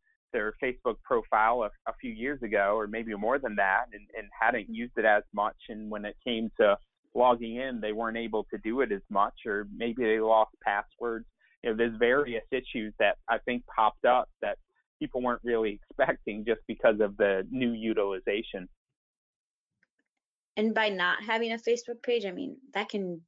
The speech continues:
Speaker 2: be <laughs> just as bad as having one that sits there that you haven't been able to log into or touch in the last few years, um, because it never gets updated. People aren't engaging with it, and it just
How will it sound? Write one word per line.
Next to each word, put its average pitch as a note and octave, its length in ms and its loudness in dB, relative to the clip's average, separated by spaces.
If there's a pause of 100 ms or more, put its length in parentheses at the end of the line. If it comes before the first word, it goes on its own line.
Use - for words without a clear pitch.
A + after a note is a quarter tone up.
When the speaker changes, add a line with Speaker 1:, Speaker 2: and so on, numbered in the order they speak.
(100)
Speaker 2:
be F#3 160 -8
<laughs> E3+ 60 -18
just - 360 -8
as F#3 140 0
bad F3+ 360 2
as E3+ 200 2
having F3 340 -2
one F3 260 -4
that D#3+ 200 -6
sits F#3+ 320 -4
there E3+ 300 0
that - 120 -4
you F#3+ 100 0
haven't F3+ 280 -2
been F#3+ 140 -2
able F3 260 0
to - 140 -6
log F3 260 0
into F3+ 440 0
or E3+ 200 0
touch - 340 -2
in F3 120 -6
the E3 60 -8
last E3+ 300 -4
few F3+ 140 -4
years, F3 400 -2 (540)
um, - 340 -4 (240)
because A#3+ 200 2
it B3 80 2
never C4 200 2
gets B3+ 180 2
updated. - 560 -2 (100)
People B3+ 500 0
aren't A#3 260 -2 (180)
engaging G#3 600 2
with F#3 200 0
it, F3 300 0
and F3+ 320 -8 (400)
it F#3+ 120 -4
just - 360 -6